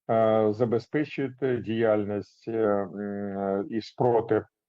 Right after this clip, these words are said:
України і з весни, тому що кошти на весну закінчуються, і далі. Тому що, е, значить, е, Та-, Трампу фахівці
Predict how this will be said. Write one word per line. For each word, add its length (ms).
України 840
і 480
з 140
весни, 640
тому 200
що 240
кошти 380
на 240
весну 420
закінчуються, 920
і 140
далі. 520
Тому 300
що, 440
е, 560
значить, 380
е, 260
Та-, 200
Трампу 540
фахівці 520